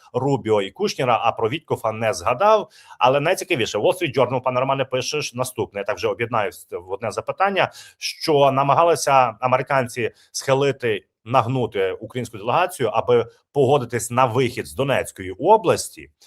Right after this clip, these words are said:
Натомість представник Сил безпілотних систем, підопічний Роберта Бродні Мадяра, який працює на Покровському напрямку,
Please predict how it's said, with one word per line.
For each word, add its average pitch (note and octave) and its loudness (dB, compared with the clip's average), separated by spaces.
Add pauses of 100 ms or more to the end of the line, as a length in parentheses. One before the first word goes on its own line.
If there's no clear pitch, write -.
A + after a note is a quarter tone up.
(300)
Натомість F#3+ 2
представник C#3+ -2
Сил D#3 -2
безпілотних D3+ -4
систем, G2+ 0 (200)
підопічний A#2 -2
Роберта C3 2
Бродні B2 -2
Мадяра, G2 0
який - -10
працює A2+ -4
на A#2 2
Покровському G#2+ 0
напрямку, D3+ 0